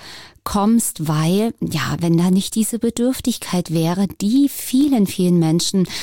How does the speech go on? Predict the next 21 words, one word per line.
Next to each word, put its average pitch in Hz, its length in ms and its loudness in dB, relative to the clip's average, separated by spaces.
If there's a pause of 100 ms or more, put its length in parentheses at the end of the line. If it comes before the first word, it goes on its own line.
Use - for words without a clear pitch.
(260)
noch 190 220 0
nicht - 240 -2
mal 160 160 2
bewusst 165 460 -2
ist. - 320 -6 (580)
Aber 202 200 -2
hier 247 240 2
in 247 80 4
diesem 196 280 2
Podcast 175 640 -2
soll 165 140 -2
es 165 180 -2
nicht 226 560 2
nur 240 340 4
um 175 180 0
die 170 120 0
Bedürftigkeit 175 1120 -2
gehen 170 400 2 (440)
in 196 180 2
Beziehungen, 185 760 2
sondern 233 720 2